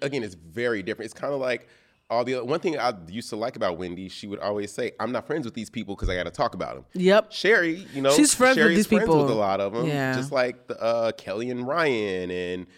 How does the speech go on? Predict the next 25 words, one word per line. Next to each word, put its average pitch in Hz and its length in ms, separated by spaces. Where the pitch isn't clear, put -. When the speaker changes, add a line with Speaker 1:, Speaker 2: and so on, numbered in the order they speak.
Speaker 1:
all 117 100
these 123 120
other 165 120
folks. 113 220
They're 107 100
friends 143 320
with 117 120
these 117 120
people, - 220
so 104 160
that's 110 180
why 117 80
when 98 140
they 95 80
come 113 260
on, 104 300
they 95 160
don't, 95 320
Speaker 2:
They 170 80
Speaker 1:
they 175 80
Speaker 2:
feel 165 80
Speaker 1:
give 127 140
'em 143 200
fl- 135 40
Speaker 2:
safe. - 220